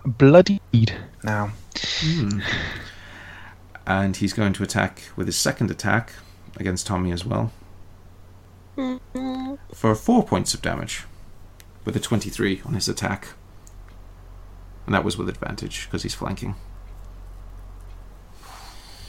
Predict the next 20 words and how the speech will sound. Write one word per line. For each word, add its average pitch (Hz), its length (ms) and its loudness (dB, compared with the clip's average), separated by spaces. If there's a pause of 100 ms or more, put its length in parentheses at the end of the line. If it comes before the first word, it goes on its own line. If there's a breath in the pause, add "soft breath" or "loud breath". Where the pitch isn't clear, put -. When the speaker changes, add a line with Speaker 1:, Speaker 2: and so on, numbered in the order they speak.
(640 soft breath)
Speaker 2:
So 98 180 2
he 107 160 8
just 113 260 6
rakes 107 560 6
your 104 100 6
back 92 360 4
twice 95 380 0
with 92 100 -4
his 92 120 0
long 95 280 0
sword, 92 400 2 (120)
sending, 92 340 -2
like, 95 160 -4 (720)
spurts - 720 4
of 98 180 0
blood 98 400 4 (120)
all 98 220 4
over 98 160 2
the 101 80 2
place. 98 400 2